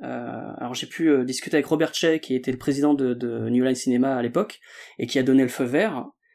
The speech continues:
Euh, en fait, il a donné le feu vert parce que, parce qu'il y avait aucun projet pour New Line à, à l'époque. Il était un peu en conflit avec certaines personnes en interne qui, qui,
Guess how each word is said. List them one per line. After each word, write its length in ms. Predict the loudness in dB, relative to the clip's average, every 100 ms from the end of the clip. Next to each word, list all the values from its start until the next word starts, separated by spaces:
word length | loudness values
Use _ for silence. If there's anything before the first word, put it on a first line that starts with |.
| _ _ -8
Euh, 60 |
en 40 | -4
fait, 220 | -4 -2
il 60 |
a 40 | -2
donné 200 | 0 -4
le 40 |
feu 140 | -8 -4
vert 260 | -4 -4
parce 240 | -6 -8 -4
que, 640 | -2 0 -2 -4 -4 -10 -12 _ _ _ _ _ _ _ -10
parce 160 | -6
qu'il 120 | -4
y 40 | -2
avait 140 | 0
aucun 320 | 0 0 -2 -2
projet 380 | -4 -2 -2
pour 140 | -4 -2
New 140 | -2
Line 200 | 0 -2
à, 60 | -4
à 200 | -6 -8
l'époque. 440 | -2 -2 -4 -10 -20 -20 -4
Il 60 | -2
était 160 | 0
un 40 | 0
peu 140 | 2
en 80 | 2
conflit 400 | 2 -2 0 2
avec 140 | 2
certaines 280 | 0 0 0
personnes 280 | 0 0 2
en 100 | 2
interne 420 | 2 2 2 2
qui, 240 | -2 -10
qui, 380 | -8 -8 -8 -8